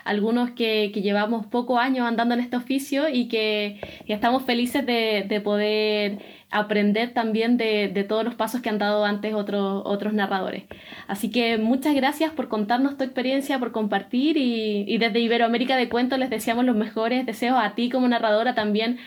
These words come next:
a la compañía de cuentos La Luna y que, que sigan realizando una carrera fructífera en este camino.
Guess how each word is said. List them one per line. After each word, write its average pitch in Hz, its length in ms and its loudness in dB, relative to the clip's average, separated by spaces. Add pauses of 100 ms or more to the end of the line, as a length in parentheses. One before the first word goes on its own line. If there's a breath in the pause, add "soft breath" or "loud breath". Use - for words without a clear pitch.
(180 loud breath)
a 202 100 0
la 202 120 2
compañía 208 380 2
de 220 100 -2
cuentos 220 280 -2
La 214 100 2
Luna 262 360 2
y 247 120 2
que, 202 400 0
que 202 80 -4
sigan 226 320 -2
realizando 208 420 0
una 214 140 0
carrera 202 600 0
fructífera 196 920 -2
en 190 140 -2
este 196 160 -6
camino. 175 380 -6